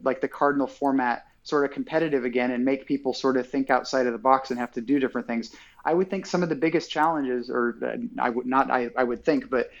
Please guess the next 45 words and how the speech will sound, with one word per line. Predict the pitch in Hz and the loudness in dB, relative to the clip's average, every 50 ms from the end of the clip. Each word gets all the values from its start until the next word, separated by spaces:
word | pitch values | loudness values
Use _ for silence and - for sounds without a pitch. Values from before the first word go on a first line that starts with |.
| - _ _ | -20 _ _
some | - 170 170 180 | -4 -2 0 2
of | 180 | 0
the | 165 160 | 0 0
challenges | - 170 165 175 175 170 156 151 135 143 | 2 2 2 2 2 0 -2 -4 -2 0
are | 135 131 131 131 131 | 0 2 2 0 0
when | 131 139 135 | 0 -2 0
you, | 135 131 131 | 0 0 -2
when | 123 135 131 | -2 -2 0
you | 131 127 131 127 123 123 | 0 0 0 -2 -6 -4
convert | - 139 127 117 147 160 160 - - - | -4 -4 -2 2 2 2 2 2 0 -4
to, | 139 127 | -4 -4
to | 127 - - 131 | -4 -6 -8 -8
trying | - - 143 151 160 143 127 120 117 - - | 0 2 2 4 4 2 0 -2 -4 -4 -4
the | 127 123 | -4 -4
Step | - - 139 117 - | 2 2 2 2 2
Maniacs | 123 120 120 120 113 110 | 0 0 0 0 -2 -2
format | - - 131 120 117 120 120 120 - 135 | -2 0 0 2 4 2 2 0 2 0
is | 127 120 117 - - - - - _ | 0 0 -2 -4 -14 -20 -20 -14 _
that | - 143 135 - | 2 2 2 2
center | - 175 180 185 170 | -2 0 2 2 2
panel, | - - 156 165 175 170 147 127 120 120 - _ _ _ _ _ _ _ | 0 0 0 0 0 2 0 -2 -2 -4 -10 _ _ _ _ _ _ _
uh, | 143 139 135 127 127 - - | 0 0 2 0 0 -2 -6
i-, | 120 - - - 151 | -12 -10 -8 -8 -6
you | 147 151 139 | -4 -2 2
have | 151 175 180 | 2 2 2
to | - 185 | 2 -2
be | 143 147 143 | 0 0 0
aware | 135 131 147 165 156 | 2 2 2 2 0
of | 139 120 117 | 0 -2 -4
what | 123 131 147 143 | -2 -2 0 0
it | 143 135 | 2 2
is, | 143 143 135 131 - - - | 2 0 0 -4 -10 -10 -8
i-, | 139 117 - _ | -8 -8 -8 _
i-, | - 131 - - | -12 -12 -8 -4
you | 170 151 | -2 0
know, | 139 131 131 131 | 0 0 0 0
the | 131 143 131 | -2 -4 -4
patterns | - 151 156 160 156 156 143 123 | 0 2 4 4 4 4 0 0
that | 120 131 | 0 -2
are | 123 | -4
happening | 113 123 147 156 151 - 143 131 | 2 2 2 2 4 2 0 0
at | 127 - | -2 -4
the | 123 120 | -8 -6
time, | - 160 160 156 139 | -2 0 0 2 0
because | 131 127 - 143 135 123 - | 0 0 0 -2 -2 -2 -4